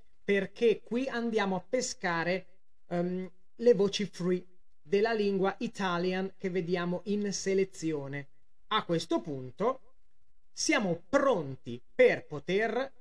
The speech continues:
vedere all'opera Natural Reader con un clic sul triangolino play. Ripeto, operazioni tutte queste fattibili da qualsiasi dispositivo, touchscreen o meno. In questo caso io sono ad esempio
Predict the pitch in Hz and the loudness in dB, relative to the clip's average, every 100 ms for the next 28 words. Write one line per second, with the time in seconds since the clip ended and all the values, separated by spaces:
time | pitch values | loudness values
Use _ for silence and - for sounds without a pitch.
0 | - - - 139 147 185 170 160 185 - | -18 -18 -10 -4 0 0 2 2 0 -2
1 | 117 113 - 147 143 - 156 269 269 151 | -10 -16 -12 -10 -10 -8 -4 -2 -2 -2
2 | 120 165 - - 269 302 302 - 135 - | -2 -8 -10 -6 -2 -2 -4 -4 -8 -8
3 | 180 - - - 202 185 208 208 202 143 | -10 -10 -8 -4 -4 -2 -2 -2 -2 -2
4 | 131 156 - - 110 113 - - - - | -6 -8 -12 -12 -14 -16 -18 -18 -14 -4
5 | 196 285 285 247 226 - - 196 - 170 | 2 2 6 6 6 2 0 -2 -2 -4
6 | 156 - 220 151 120 - - 190 - - | -4 -2 -2 -2 -6 -12 -8 -8 -8 -6
7 | 170 - 151 120 - 220 240 - - - | -4 -2 -2 -2 -6 -6 -6 -10 -14 -8
8 | 143 - 170 196 269 294 175 135 - 190 | -8 -6 -4 0 0 0 0 -4 -4 0
9 | 185 170 160 - 156 185 - 190 165 - | 2 2 0 -2 -4 -4 -4 -4 -4 -4
10 | 160 143 - 196 139 113 - - - 226 | -6 -6 -4 -4 -4 -6 -10 -18 -2 0
11 | 254 - - - 262 269 - - 262 170 | 2 -2 -6 -6 -6 -6 -4 -2 0 -2
12 | 107 110 - - 202 180 - 151 294 - | -4 -10 -14 -6 -2 -2 -2 -4 -4 -6
13 | 110 - 147 175 - 127 143 196 120 113 | -8 -6 -6 -4 -6 -10 -4 -2 -2 -8
14 | 117 135 131 | -6 -4 -4